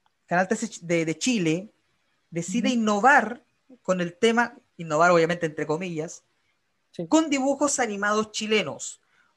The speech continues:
Speaker 1: porque hubo un tiempo donde, por supuesto, si, si la memoria no me falla, dos mil dos, dos mil tres, cercanos al dos mil cuatro,
Speaker 2: Sí.
Speaker 1: el gran enemigo de la programación infantil en Canal trece llamado Vasco Polián,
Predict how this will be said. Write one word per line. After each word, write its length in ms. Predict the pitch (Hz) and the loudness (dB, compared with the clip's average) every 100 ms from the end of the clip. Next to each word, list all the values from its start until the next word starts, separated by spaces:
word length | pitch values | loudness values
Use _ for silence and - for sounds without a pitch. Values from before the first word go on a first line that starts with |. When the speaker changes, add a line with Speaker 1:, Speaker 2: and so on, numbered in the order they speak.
| _ | _
Speaker 1:
porque 240 | 156 151 | -8 -4
hubo 140 | 180 208 | -4 -4
un 100 | 208 | -4
tiempo 260 | 214 214 | -6 -4
donde, 320 | 190 185 185 202 | -4 -4 -4 -6
por 120 | 170 | -6
supuesto, 580 | 170 185 185 202 196 _ _ | -6 -8 -6 -8 -8 _ _
si, 240 | _ - - | _ -20 -20
si 100 | - | -12
la 100 | 139 | -8
memoria 180 | 143 175 | -4 -2
no 60 | 165 | -2
me 100 | 156 | 0
falla, 260 | 180 185 | 0 2
dos 100 | 165 | -2
mil 160 | 160 156 | -4 -2
dos, 140 | 185 | -2
dos 100 | 190 | -2
mil 240 | 185 170 - | -4 -6 -6
tres, 320 | - 220 208 - | 2 2 2 -4
cercanos 400 | 165 - 202 196 | -4 0 2 2
al 80 | |
dos 120 | 180 175 | -2 -4
mil 240 | 180 175 | -6 -10
cuatro, 640 | - 247 214 - 247 - _ _ _ _ _ _ _ _ - | 0 4 4 2 -6 -10 _ _ _ _ _ _ _ _ -10
Speaker 2:
Sí. 180 | 202 - _ _ _ _ _ _ _ _ _ - | -8 -10 _ _ _ _ _ _ _ _ _ -6
Speaker 1:
el 400 | 156 151 151 147 | -4 -2 -4 -4
gran 240 | 175 226 226 | 2 4 4
enemigo 500 | 220 208 240 180 175 | 2 0 0 2 2
de 120 | 165 | 2
la 220 | 156 156 | 2 2
programación 500 | 165 156 151 147 185 | -2 0 0 -2 -2
infantil 540 | 202 180 160 - 208 190 | 0 0 0 -4 -4 -4
en 100 | - | -2
Canal 280 | 165 160 | 0 -2
trece 300 | 160 196 - | -4 -6 -6
llamado 260 | 160 160 160 | -4 -2 0
Vasco 260 | 156 - 151 | 0 -2 -8
Polián, 440 | 202 247 175 | -4 -4 -4